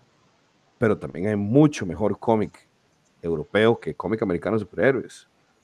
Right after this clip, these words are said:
Si se pone a contar a historias de cómic americanos, madre, como lo dijimos la vez pasada, desde dos mil quince para acá no hay buenas historias del cómic, muchas, del cómic americano. En cambio, un cómic europeo está en su auge, está en su apogeo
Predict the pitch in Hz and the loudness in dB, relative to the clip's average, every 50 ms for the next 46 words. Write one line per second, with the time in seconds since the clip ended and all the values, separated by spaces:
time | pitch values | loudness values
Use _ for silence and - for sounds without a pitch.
0 | _ _ _ _ _ _ _ _ _ - - 101 98 107 110 - 120 117 123 117 | _ _ _ _ _ _ _ _ _ -14 -12 -6 -2 -2 0 2 4 4 4 4
1 | 113 113 104 - 135 131 120 104 - - 117 113 120 123 120 117 - 123 123 127 | 2 0 0 2 4 4 4 4 2 2 2 4 4 4 2 2 0 2 2 2
2 | 131 131 127 123 120 113 - 135 139 135 139 131 127 - - 123 135 139 117 98 | 2 2 2 2 0 2 2 2 4 4 2 0 -2 -4 -2 2 4 4 4 4
3 | 82 - - - 98 107 107 110 131 151 147 131 131 127 - 117 101 139 160 151 | 2 -2 -4 -4 -2 0 0 2 2 2 2 2 2 0 -2 0 2 4 6 6
4 | 120 101 101 95 101 98 101 113 110 - 131 135 143 135 127 110 - - 143 135 | 6 6 4 2 2 0 -2 -2 -2 -2 0 0 0 0 0 0 0 0 0 2
5 | 131 131 127 135 135 120 107 101 - - 135 135 127 110 107 98 - 127 135 127 | 2 0 0 0 -2 -2 -4 -6 -4 -2 -2 0 0 -2 -4 -4 -2 0 0 -2
6 | - - _ _ _ _ _ _ _ _ _ - - - _ _ _ _ - 101 | -2 -6 _ _ _ _ _ _ _ _ _ -16 -16 -16 _ _ _ _ -8 -2
7 | 104 123 135 135 - 143 147 147 - _ _ _ _ _ _ _ _ 101 92 95 | 2 4 4 4 2 0 -4 -4 -6 _ _ _ _ _ _ _ _ -6 -2 0
8 | 110 117 - 113 104 92 85 - 143 165 165 123 92 - - 113 117 120 110 - | 0 0 0 0 -2 -2 0 2 4 4 4 2 0 -2 -4 -4 -4 0 4 8
9 | 127 131 131 139 139 131 117 101 - 113 123 139 156 - - - - - 104 98 | 8 8 8 6 4 6 4 4 4 6 6 6 6 6 2 -6 -12 -10 -10 -10
10 | 95 - 131 120 123 143 175 185 156 123 107 98 110 104 120 139 135 - 117 113 | -6 0 4 6 8 10 10 10 8 6 2 2 -2 0 0 -2 -2 -2 0 4
11 | 135 165 180 156 113 - | 4 6 6 6 4 0